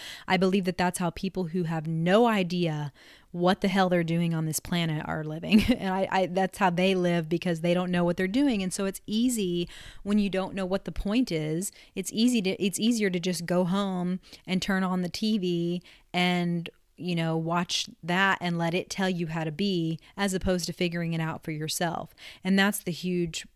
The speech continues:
huge thing with sovereignty is, you know, you become your own master. You are self-mastered. You become your own authority. You become your own boss, and you have to figure it out. And it is not easy. I mean, I have, there's no other way that I could be other than this. I literally was born this way,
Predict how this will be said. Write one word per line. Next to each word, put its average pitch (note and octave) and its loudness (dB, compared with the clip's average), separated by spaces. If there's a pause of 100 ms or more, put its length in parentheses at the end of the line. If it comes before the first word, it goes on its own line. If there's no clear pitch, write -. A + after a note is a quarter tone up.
(120)
huge - -4
thing E3 -4
with D#3+ -6
sovereignty E3+ -4
is, D#3+ -4 (340)
you F3+ 0
know, E3 2
you E3 2
become F#3+ 0
your F3 -4
own E3+ -2
master. E3 -6
You E3 -4
are E3 -2
self-mastered. E3+ -4 (260)
You F3+ -2
become F#3+ 0
your F3+ -2
own F3 -2
authority. F3 -4
You F3 -4
become F#3+ -2
your F#3+ -2
own F#3+ -2
boss, G#3+ -4
and F3 -2
you F#3 -4
have C4 -8
to G#3 -12
figure G#3 -6
it G3 -4
out. F3+ -4
And G#3 0
it C#4 2
is C#4+ 0
not G3+ -2
easy. F#3 -4 (240)
I F#3+ -8
mean, G#3 0
I A#3+ 0
have, G#3 -4 (180)
there's A3 2
no A3 4
other A#3+ 0
way F#3+ 0
that F3 -2
I E3 0
could D#3+ -8
be F3 -2
other E3 -2
than E3+ -6
this. - -8
I F3+ 0
literally A3 2
was G3+ -4
born F3 -2
this E3 -8
way, E3+ -4